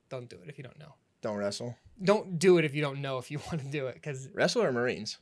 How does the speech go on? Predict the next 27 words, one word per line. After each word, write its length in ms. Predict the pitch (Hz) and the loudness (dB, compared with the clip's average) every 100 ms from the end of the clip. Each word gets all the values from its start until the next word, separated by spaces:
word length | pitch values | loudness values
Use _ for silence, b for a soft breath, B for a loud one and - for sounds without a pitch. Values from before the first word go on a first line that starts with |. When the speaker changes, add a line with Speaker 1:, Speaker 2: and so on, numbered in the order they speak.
| - | -8
Speaker 1:
N-, 160 | 202 - | -6 -4
wrestle. 520 | 202 190 - - - | 2 4 2 -4 -10
Speaker 2:
Wrestle, 180 | - 113 | -2 4
Speaker 1:
Wrestle. 180 | 175 170 | 4 4
Speaker 2:
okay. 140 | 117 - | 0 2
Speaker 1:
'Cause 140 | 190 | 2
he 100 | 277 | 2
was, 140 | 254 | 2
he, 300 | 202 196 269 | 2 2 0
no, 300 | 202 156 127 135 - _ _ _ | 2 0 0 -8 -18 _ _ _
he 220 | - 202 | -8 -4
wanted 220 | 208 185 | 0 2
to 60 | 165 | 2
be 100 | 147 | 0
in 60 | 147 | -2
the 60 | |
military 400 | 139 127 143 127 | -4 -6 -6 -8
from 340 | 123 135 123 117 _ _ _ _ - _ _ _ _ | -8 -12 -12 -14 _ _ _ _ -20 _ _ _ _
the 100 | 160 | -10
time 260 | 151 156 135 | -6 -6 -6
he 120 | 127 | -10
was, 200 | 117 131 | -12 -14
like, 180 | 139 160 180 - - | -16 -18 -20 -14 -6
Speaker 2:
Day 100 | 190 | -2
Speaker 1:
super 120 | 180 | 0
Speaker 2:
one. 220 | - 120 | -2 -4
Speaker 1:
young. 260 | 113 - | -8 -14